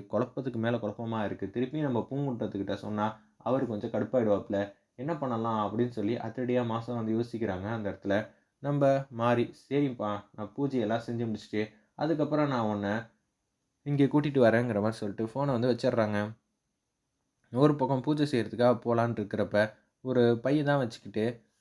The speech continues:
அப்படியே வந்துகிட்டு இருக்காங்க. வந்து யதார்த்தமா வந்து இடிக்கிறாங்க. இடிச்சோன்னே வந்து அவங்க பை வந்து கீழே வந்துடுது. சூர்யா வந்து எடுக்கலான்னு இருக்கிறப்ப, "சாரிங்க, மன்னிச்சிருங்க, மன்னிச்சிருங்கங்கிற" மாதிரி அவங்க வந்து சொல்லிட்டு இருக்காங்க. "சார், நீங்க எடுக்காதீங்க சார், அந்த பையை நான் உங்களுக்கு எடுத்து தரேங்கிற" மாதிரி செம காமெடியா வந்து பேசுறாங்க.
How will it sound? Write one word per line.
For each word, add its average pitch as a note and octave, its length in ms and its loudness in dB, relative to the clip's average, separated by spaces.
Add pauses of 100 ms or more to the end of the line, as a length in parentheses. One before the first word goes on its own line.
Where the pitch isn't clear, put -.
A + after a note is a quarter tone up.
(120)
அப்படியே D3+ 220 0
வந்துகிட்டு C#3 360 4
இருக்காங்க. A2+ 280 0 (380)
வந்து B2 180 6
யதார்த்தமா A#2 460 6
வந்து A#2 180 4
இடிக்கிறாங்க. A2 460 2 (160)
இடிச்சோன்னே C3 460 2
வந்து G2+ 240 2 (640)
அவங்க D#3 200 0
பை D#3+ 160 6
வந்து D3+ 200 4
கீழே D#3 220 4
வந்துடுது. A2+ 380 4 (120)
சூர்யா D3+ 280 2
வந்து C#3 160 4
எடுக்கலான்னு B2+ 380 2
இருக்கிறப்ப, A2 400 2 (120)
"சாரிங்க, A2+ 560 2
மன்னிச்சிருங்க, A#2 460 0
மன்னிச்சிருங்கங்கிற" G#2+ 600 0
மாதிரி G#2 180 0
அவங்க C3+ 200 0
வந்து B2+ 160 2
சொல்லிட்டு A#2+ 300 2
இருக்காங்க. A2+ 320 4 (320)
"சார், G2 280 4
நீங்க C3+ 220 4
எடுக்காதீங்க D3 480 4
சார், - 200 -2
அந்த G2 180 -4
பையை A#2 280 0
நான் A2 240 2
உங்களுக்கு C#3+ 320 4
எடுத்து A#2+ 240 0
தரேங்கிற" A2 400 6
மாதிரி G2 220 0
செம A2 280 -4
காமெடியா A#2 380 2
வந்து A2+ 180 2
பேசுறாங்க. A2 420 0